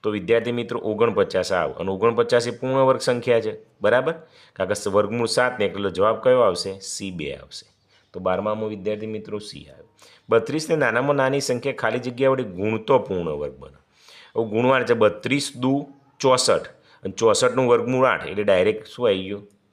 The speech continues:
ડી આઈ યુ. અમુક ટાઈમે તો જોવાનો ખ્યાલ આવી જવું જોઈએ. જેનો એકમનો અંક ખાલી જગ્યા હોય તે પૂર્ણ વર્ગ ન હોય. હવે એક હોય તો પૂર્ણ વર્ગ હોય, હા, એકનો વર્ગ એક એટલે હોય. છ, છત્રીસ, છત્રીસ એટલે છ હોય.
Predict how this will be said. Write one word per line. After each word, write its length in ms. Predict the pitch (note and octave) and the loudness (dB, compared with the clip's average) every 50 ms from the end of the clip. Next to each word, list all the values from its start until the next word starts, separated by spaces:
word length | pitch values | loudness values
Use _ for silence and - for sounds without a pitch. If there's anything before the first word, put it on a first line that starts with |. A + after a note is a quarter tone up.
| _ _ - | _ _ -14
ડી 240 | E2+ E2 D2+ - C#2+ | -12 -10 -10 -10 -12
આઈ 120 | C#2+ C#2+ | -16 -18
યુ. 220 | - - _ _ _ _ _ _ _ _ _ _ _ - | -20 -20 _ _ _ _ _ _ _ _ _ _ _ -10
અમુક 200 | - G#2+ B2+ C3 | -8 -8 -4 0
ટાઈમે 200 | C3 C#3+ C#3+ D3 | 2 2 2 2
તો 100 | C#3 C#3+ | 0 -2
જોવાનો 340 | C3 A2 A2+ A#2+ C3 C3+ C3 | -2 -2 0 2 2 2 2
ખ્યાલ 260 | A#2+ - A#2 G2+ F2+ | 2 0 2 2 2
આવી 140 | E2+ E2 D#2+ | 2 0 -2
જવું 240 | D2+ D2+ D2 C#2+ C#2 | -4 -8 -10 -10 -12
જોઈએ. 120 | C#2 D2 | -14 -10
જેનો 240 | D2+ F#2+ A#2+ C3+ D3+ | -6 -4 0 2 2
એકમનો 480 | D3 C3+ B2 - D3 C#3+ C#3+ C#3+ C#3+ C#3+ | 2 2 2 2 2 2 2 2 2 2
અંક 120 | C#3+ B2+ | 2 0
ખાલી 220 | - A#2+ A2+ B2 B2+ | -2 -2 -2 -2 -4
જગ્યા 360 | A#2+ B2+ A#2 A2+ B2+ C3 B2 | -4 -6 -6 -2 0 0 2
હોય 300 | B2+ C3 A#2+ F2 D#2 - - - - - _ _ _ - | 2 2 2 2 2 0 -4 -10 -20 -20 _ _ _ -6
તે 100 | B2+ C3 | -4 -4
પૂર્ણ 420 | A2+ - - A#2+ A#2+ A#2+ B2+ C3 C#3 | -4 -4 -4 -2 0 0 2 2 4
વર્ગ 640 | C#3 A#2+ G2 F2+ G2 A2+ B2 C3+ C3 C#3 D3+ - - _ _ _ - | 2 2 2 2 4 4 4 4 0 -4 -10 -12 -14 _ _ _ -8
ન 180 | F2+ F#2+ G#2 | -4 0 2
હોય. 280 | A#2 A2+ G2 E2 D#2 D#2 | 2 4 4 2 2 0
હવે 180 | F2+ A2 A#2+ - | 0 -2 -4 -2
એક 260 | - C#3 D3+ D3 - | -2 0 0 0 2
હોય 300 | F3 D#3+ C3 F2 C#2 - - - _ _ _ _ _ _ _ - | 2 4 4 4 2 -2 -8 -14 _ _ _ _ _ _ _ -6
તો 60 | - | -6
પૂર્ણ 280 | A2 - A#2 B2 B2+ C3+ | -6 -2 0 0 2 4
વર્ગ 240 | C3+ C3+ C#3 C#3 C3 | 4 4 4 4 4
હોય, 160 | D3+ E3+ D#3+ | 4 4 4
હા, 160 | C#3+ C#3+ C3+ | 4 2 2
એકનો 340 | A#2+ A#2 A2 A#2+ B2+ C3 B2+ | 2 0 0 0 2 4 4
વર્ગ 220 | B2+ B2 B2 B2 | 4 4 4 2
એક 140 | C3 A#2 G#2 | -2 -2 -2
એટલે 180 | A2 A2 A2+ A2+ | 0 2 4 4
હોય. 300 | A2+ A#2 A2+ F2+ - - | 6 6 4 4 2 -2
છ, 200 | - - - A#2 A#2 A#2+ B2+ B2+ - - - _ _ - B2 | -4 -2 0 2 2 2 2 -2 -6 -14 -20 _ _ 0 0
છત્રીસ, 640 | A2 A2 - - C3+ C#3+ A2+ - - - - - - | 0 0 -2 -2 -2 0 0 -2 -4 -8 -8 -2 0
છત્રીસ 400 | A2 G2 - - B2 C3+ C3 C3+ | 0 0 0 -2 -4 -4 -2 -2
એટલે 140 | C3 B2+ C3 | 0 0 -2
છ 140 | B2+ - C3 | 0 2 2
હોય. 400 | B2 A2 G2 A2 A#2 G2 C#2+ | 2 2 4 4 4 4 2